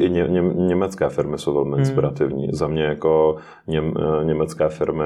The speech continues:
Speaker 1: jsou jako taky velmi úspěšné globálně. Ten
Speaker 2: Jasně,
Speaker 1: S-,
Speaker 2: no.
Speaker 1: S M E segment je neuvěřitelně úspěšný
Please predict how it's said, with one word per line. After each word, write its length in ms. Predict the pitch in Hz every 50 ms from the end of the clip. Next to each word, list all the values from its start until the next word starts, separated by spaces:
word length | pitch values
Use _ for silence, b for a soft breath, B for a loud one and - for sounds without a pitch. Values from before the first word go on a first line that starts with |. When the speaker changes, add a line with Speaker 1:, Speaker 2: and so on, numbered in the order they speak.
| 78 78
Speaker 1:
jsou 260 | 76 - - 80 78 73
jako 380 | 73 73 - 80 78 78 80
taky 420 | 78 80 80 - - 80 76 76 80 -
velmi 260 | 78 80 76 76 80
úspěšné 480 | 78 - - 78 - - - 80 78 73
globálně. 640 | 76 82 73 78 73 73 76 76 73 73 71 73 71 - B B B B B B -
Ten 120 | 78 73
Speaker 2:
Jasně, 280 | - - 80 - 117 110
Speaker 1:
S-, 40 |
Speaker 2:
no. 80 | 107 80
Speaker 1:
S 100 | - -
M 140 | 87 80 82
E 60 | 80
segment 520 | 80 - 85 76 80 78 76 76 76 -
je 80 | 78 76
neuvěřitelně 840 | 78 80 78 85 82 80 78 82 73 78 78 76 78 76 76 78 73
úspěšný 680 | 73 73 - - 80 80 - - 80 78 76 78 80